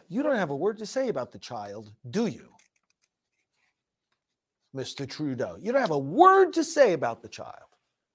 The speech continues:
Phew, it's gone right over your head, hasn't it? Because you're, I don't see anything here. "The millions of American women, wow, yeah, glad you're concerned about them. How about we send them to you after they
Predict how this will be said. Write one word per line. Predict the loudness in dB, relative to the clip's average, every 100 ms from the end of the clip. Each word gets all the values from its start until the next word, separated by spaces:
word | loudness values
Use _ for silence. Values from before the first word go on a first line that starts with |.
| _ _ _ _ _
Phew, | 4 12 12 12 12 6 0 -6 -10
it's | -14 -18 0
gone | 4 4
right | 8 10 12
over | 10 8
your | 0 2
head, | 4 4 2
hasn't | -2 -4 -8
it? | -16 _ _ _ _ _ _ _ _ _ _ _ _ _ _ _ _ _ _ _
Because | 0 2 2 -4 _ _
you're, | -12 6 10 10 8 2
I | -2
don't | -2 -2
see | -4
anything | -4 -6 -10
here. | -10 -10 -10 _ _ _ _ _ _ _ _ _ _ _
"The | -4
millions | 0 2 2
of | 2 2
American | 6 6 6 2 0
women, | 2 4 2 0
wow, | 0 0
yeah, | -2 -2 -2 -2
glad | -2 -2 -2
you're | -2
concerned | -8 -10 -8 -8 -2
about | 0 0
them. | 0 -6
How | -4
about | 0 0 0
we | -4
send | -2 -4 -2
them | -4
to | -4
you | 2 2
after | 2 0 -2
they | 0 0